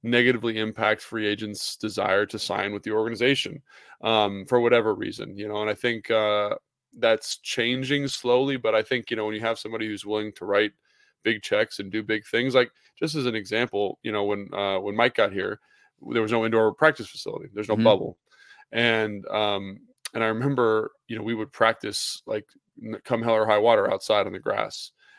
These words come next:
Speaker 1: And we practiced on that crazy AstroTurf out there, you know, when it
Speaker 2: Right.
Speaker 1: was snowing.
Speaker 2: Which hasn't been used forever at this
Speaker 1: Yeah,
Speaker 2: point.
Speaker 1: and it's
Speaker 2: It's just
Speaker 1: re-
Speaker 2: taking up space.
Speaker 1: Yeah, it's really outdated and all that kind of stuff. So, um, and Mike basically had to, like, kind of pull a power move to get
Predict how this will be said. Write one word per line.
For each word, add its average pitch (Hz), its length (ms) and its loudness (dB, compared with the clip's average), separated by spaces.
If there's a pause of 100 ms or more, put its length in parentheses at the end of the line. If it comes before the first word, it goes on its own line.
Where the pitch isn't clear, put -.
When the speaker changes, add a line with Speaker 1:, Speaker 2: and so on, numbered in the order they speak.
(120)
Speaker 1:
And 104 80 -8
we 104 60 -2
practiced 110 320 2
on 107 120 -2
that 104 160 -6
crazy 110 320 0
AstroTurf 104 680 -2
out 98 180 -4
there, 110 320 -4
you 120 140 0
know, 113 300 0 (100)
when 113 200 -2
it - 20 2
Speaker 2:
Right. 107 120 6
Speaker 1:
was 107 260 -6
snowing. 110 340 0
Speaker 2:
Which 95 160 -2
hasn't 107 260 2
been 98 140 0
used 92 280 -2
forever 92 580 -10
at - 120 -14
this 127 100 -6
Speaker 1:
Yeah, 120 100 4
Speaker 2:
point. 104 120 0
Speaker 1:
and 113 80 0
it's 110 160 -4
Speaker 2:
It's 113 100 -2
just 131 140 -4
Speaker 1:
re- 107 80 -14
Speaker 2:
taking 117 300 0
up - 80 -10
space. - 500 -6
Speaker 1:
Yeah, 110 240 2
it's 101 220 -4
really 117 200 2
outdated 104 600 0
and 98 80 -8
all 98 80 -4
that 101 140 -6
kind - 120 -10
of 98 80 -12
stuff. 113 220 -8
So, 117 280 4 (380)
um, 123 600 2 (240)
and 131 140 -2
Mike 147 240 2
basically 131 440 0
had 117 160 2
to, 113 120 -4
like, 110 220 0
kind 120 180 -2
of 110 100 -4
pull 131 160 4
a 117 40 -2
power 143 300 4
move 101 300 -6
to 110 100 -10
get 107 240 -2